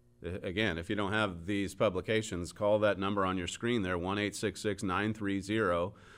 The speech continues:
three zero two four. From Great Again, my father wrote, "The president had,"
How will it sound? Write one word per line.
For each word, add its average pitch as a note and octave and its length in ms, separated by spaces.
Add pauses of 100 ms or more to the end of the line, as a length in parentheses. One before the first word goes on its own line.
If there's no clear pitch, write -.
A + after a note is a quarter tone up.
(180)
three A2 480
zero F#2 680 (380)
two G#2 320
four. G#2 400
From G2+ 240
Great A2+ 240
Again, F#2+ 340 (1080)
my G2+ 180
father G2+ 320
wrote, G#2 260
"The A2 80
president C#3 480
had," A2 300